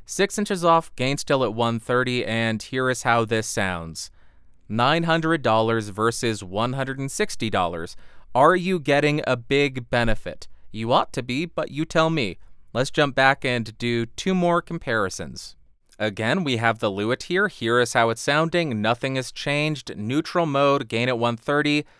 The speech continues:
Let's jump to the seventh, sixth, seventh microphone. Now we are on the S E Electronics R N seventeen. This runs around one thousand one hundred and seventy dollars,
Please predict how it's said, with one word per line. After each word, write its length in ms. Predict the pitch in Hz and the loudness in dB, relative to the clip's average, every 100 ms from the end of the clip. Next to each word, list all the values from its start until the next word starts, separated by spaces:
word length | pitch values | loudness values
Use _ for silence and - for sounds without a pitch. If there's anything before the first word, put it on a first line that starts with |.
| _ | _
Let's 300 | - 113 120 | -2 0 0
jump 300 | - 127 120 | -2 -2 -2
to 260 | - 131 131 | -4 -4 -4
the 300 | 120 131 131 | -2 -4 -4
seventh, 800 | - - 117 147 269 339 - - _ _ _ | -6 -2 0 0 -2 -4 -12 -20 _ _ _
sixth, 640 | - - 233 - - - _ _ _ | -6 -2 -2 -4 -12 -18 _ _ _
seventh 460 | - 151 151 151 - | -2 2 2 0 -2
microphone. 720 | 120 113 117 104 101 85 71 - _ _ _ - | -2 -2 -4 -4 -6 -6 -12 -20 _ _ _ 0
Now 280 | 135 208 | 4 4
we 180 | 220 160 | 4 4
are 140 | 151 127 | 4 4
on 220 | 139 135 | 2 2
the 160 | 127 - | 0 0
S 220 | 127 - | -2 0
E 40 | 170 | 2
Electronics 800 | 156 147 - 131 127 131 127 - | 2 2 0 2 2 2 -2 -4
R 240 | 117 135 147 | 4 6 4
N 200 | 123 127 | 2 -2
seventeen. 800 | 123 131 117 107 - 180 190 202 - - _ | 0 2 2 0 -2 0 0 0 -4 -16 _
This 280 | - 170 - | -2 0 0
runs 420 | 156 151 160 165 - | 2 4 6 2 2
around 560 | 127 127 127 127 127 113 | 2 4 4 4 2 0
one 320 | 107 131 175 | 0 0 2
thousand 560 | 196 185 180 185 170 | 6 6 6 2 0
one 340 | 131 113 131 170 | 0 2 2 2
hundred 280 | 175 170 156 | 0 0 0
and 120 | 147 | -2
seventy 440 | - 131 156 175 | 2 2 2 0
dollars, 580 | 135 110 104 107 110 - | 4 4 4 4 2 -2